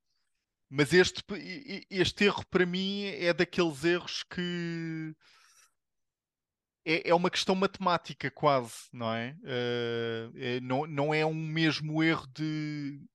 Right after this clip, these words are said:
pá, vou arriscar um quarto down, eh, e,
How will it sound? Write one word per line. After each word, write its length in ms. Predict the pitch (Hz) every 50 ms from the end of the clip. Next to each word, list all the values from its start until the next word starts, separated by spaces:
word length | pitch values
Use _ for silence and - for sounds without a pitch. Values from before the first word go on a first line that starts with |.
| - - - _
pá, 140 | - 135 139
vou 220 | 113 131 156 160 143
arriscar 400 | - 170 151 - - 160 160 156
um 100 | 156 147
quarto 300 | - 165 156 151 - _
down, 520 | - 147 151 151 151 151 151 151 147 151 147 - _ _ - _ _ _ _ _
eh, 760 | - 135 135 135 135 135 135 131 131 131 127 127 123 123 123 -
e, 320 | - 135 131 123 123 127